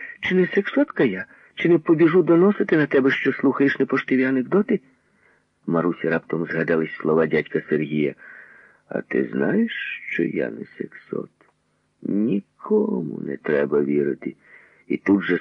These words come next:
сама собі додала: «А я хіба вже не сексотка? А що як Фенька справді теж сексотка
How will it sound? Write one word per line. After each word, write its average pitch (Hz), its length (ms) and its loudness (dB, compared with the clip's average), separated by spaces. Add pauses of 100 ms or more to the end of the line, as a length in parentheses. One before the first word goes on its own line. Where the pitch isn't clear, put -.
сама 80 220 0
собі 80 280 -2
додала: 71 460 0 (360)
«А - 120 -8
я 165 180 -6
хіба 143 380 -6
вже 147 180 -8
не 156 200 -12
сексотка? - 680 -8 (840)
А 185 120 -4
що - 220 -2
як 196 160 -2
Фенька 160 520 -6
справді 151 400 -6
теж 156 340 -6
сексотка 147 560 -4